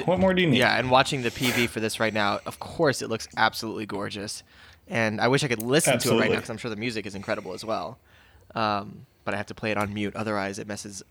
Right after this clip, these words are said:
Speaker 2: with all of you guys 'cause you have to listen to it too. But
Speaker 1: You go, go, everyone, everyone in the chat, you can go
Speaker 2: Yeah.
Speaker 1: knock it up 'cause it's great. It's great.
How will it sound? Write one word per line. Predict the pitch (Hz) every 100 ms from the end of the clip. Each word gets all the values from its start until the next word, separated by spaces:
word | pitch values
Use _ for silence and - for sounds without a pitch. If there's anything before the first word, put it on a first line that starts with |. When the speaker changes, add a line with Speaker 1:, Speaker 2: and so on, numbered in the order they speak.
| -
Speaker 2:
with | 107
all | 104
of | 104
you | 110
guys | 82 98 -
'cause | -
you | 107
have |
to | 104
listen | 104 -
to | 101
it | 101
too. | 123 78 - _ _ _ _ _ _ _ _ _ _ _ _ _ -
But | 120 107 - - - - _
Speaker 1:
You | 190
go, | 190 202 220
go, | 214 226 269 220 - - -
everyone, | 226 220 202 -
everyone | 220 202 190
in | 170
the |
chat, | 147 117 92
you | 127
can | 123
go | 117 110 107 - 277 320 -
Speaker 2:
Yeah. | 117 - - -
Speaker 1:
knock | 143 131 104
it | 104
up | -
'cause | - 131
it's | 139
great. | 147 120 - -
It's | 147
great. | - 113 -